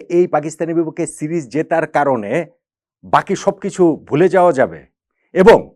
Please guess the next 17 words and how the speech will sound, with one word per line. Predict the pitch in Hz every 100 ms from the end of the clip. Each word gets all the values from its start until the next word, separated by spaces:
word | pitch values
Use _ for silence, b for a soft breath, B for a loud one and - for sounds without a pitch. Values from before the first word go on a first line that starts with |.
| _
সত্যি | - 226 226
সত্যি | 190 180 151
আপনি | 117 - 175
যদি | 156 151
জানেন, | - 117 123 139 85 67 _ B B B
আপনি | 151 240
যদি | 233 240
এটা | 240
প্রমাণ | 226 185 233 240 226
পান, | 147 143 113 82 69 _ _
আপনার | - 127 - 208
সামনে | - - 147 196 220
এটা | 220 208
যদি | 196 185 190
এখন | 156 - 185
প্রকাশিত | - 185 196 208 202 151 135
হয়, | 104 101 95 151